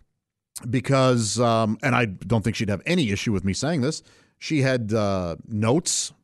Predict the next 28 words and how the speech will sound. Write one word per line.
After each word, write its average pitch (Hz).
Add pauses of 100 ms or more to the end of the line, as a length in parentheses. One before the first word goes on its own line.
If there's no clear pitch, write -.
(100)
with 131
her 165 (100)
on 139
stage, 190 (520)
um, 123
that 127
she 143
would, 123
uh, 120
consult 135
every 127
now 120
and 117
again. 113
And 180 (240)
she -
was 294
pr-, 214
working 180
on 127 (160)
probably 127
some 110
new 110
material 101
and 90
stuff 92
like 87
that. 104